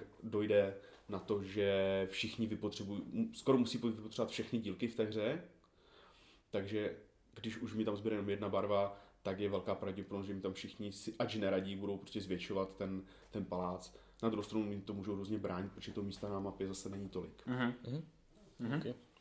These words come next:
Speaker 3: to zní zajímavě.
Speaker 2: Jo,
Speaker 3: Přiznám
Speaker 2: jo.
Speaker 3: se, že já ne-, ji neznám, nevím, jestli to máš.
Speaker 2: Já o té hře vím, ale nehrál jsem ji,
Speaker 3: Mhm.
Speaker 2: jako,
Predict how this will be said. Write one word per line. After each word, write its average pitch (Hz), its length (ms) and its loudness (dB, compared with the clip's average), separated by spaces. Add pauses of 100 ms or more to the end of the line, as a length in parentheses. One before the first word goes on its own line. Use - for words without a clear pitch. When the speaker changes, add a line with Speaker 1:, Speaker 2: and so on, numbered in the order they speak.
Speaker 3:
to - 60 -14
zní 113 120 0
zajímavě. 98 420 2 (340)
Speaker 2:
Jo, 139 240 6
Speaker 3:
Přiznám 110 240 6
Speaker 2:
jo. 120 40 6
Speaker 3:
se, 110 60 6
že 104 140 8 (220)
já 95 240 6
ne-, 87 160 0
ji 104 280 -2
neznám, 95 560 0
nevím, 92 140 -4
jestli - 180 -6
to 92 100 -6
máš. 92 220 -2
Speaker 2:
Já 127 180 12
o 135 60 12
té 147 120 8
hře 139 240 4
vím, 123 220 4
ale 110 120 6
nehrál 107 240 6
jsem 92 220 -4
ji, 87 60 -4
Speaker 3:
Mhm. 98 100 -2
Speaker 2:
jako, 85 300 -4